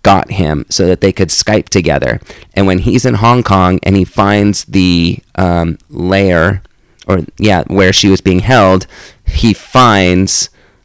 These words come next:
a burned up cell phone. And his partner there says, "What is that?" And he says, "This was my daughter's phone." "How do you know?" "Because she got me the same one." So that's another step into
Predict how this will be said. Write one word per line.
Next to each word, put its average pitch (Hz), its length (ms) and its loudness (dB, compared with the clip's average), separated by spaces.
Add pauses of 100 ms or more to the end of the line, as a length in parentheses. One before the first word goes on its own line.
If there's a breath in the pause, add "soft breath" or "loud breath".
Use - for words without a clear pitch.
(140 soft breath)
a 101 80 2
burned 95 400 2
up 85 180 -2
cell 107 220 0
phone. 76 420 -4 (840)
And 87 580 0
his 95 160 -4
partner 90 640 -2
there 90 420 0
says, 87 420 0
"What 90 180 0
is 104 140 0
that?" 82 140 -2
And 87 100 -4
he 92 100 0
says, 85 300 -2
"This - 160 -2
was 98 120 -2
my 90 140 0
daughter's 87 380 -2
phone." 87 220 -4
"How 92 180 -6
do 87 60 -4
you 87 60 -2
know?" 92 240 -4 (100)
"Because - 500 -4
she - 160 -6
got 98 180 -2
me 98 100 0
the 90 120 0
same 90 280 0
one." 90 300 0 (240 loud breath)
So 98 300 2
that's - 260 0
another 107 320 2
step - 260 0
into 92 480 2